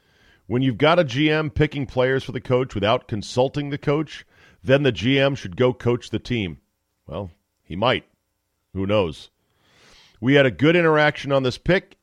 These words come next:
when we went through it all." Regarding Mayfield himself, says Hugh, quote, "Baker definitely has N F L arm talent. He has the passion.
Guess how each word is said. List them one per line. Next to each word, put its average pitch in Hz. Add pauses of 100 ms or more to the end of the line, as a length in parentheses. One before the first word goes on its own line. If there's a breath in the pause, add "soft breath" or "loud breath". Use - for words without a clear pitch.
(140)
when 110
we 110
went 131
through 139
it 131
all." 104 (1300)
Regarding 131
Mayfield 143
himself, 170
says 135
Hugh, 180
quote, 151
"Baker 170
definitely 147
has 113
N 135
F 147
L 143
arm 127
talent. 95 (340 soft breath)
He 104
has 127
the 170
passion. 156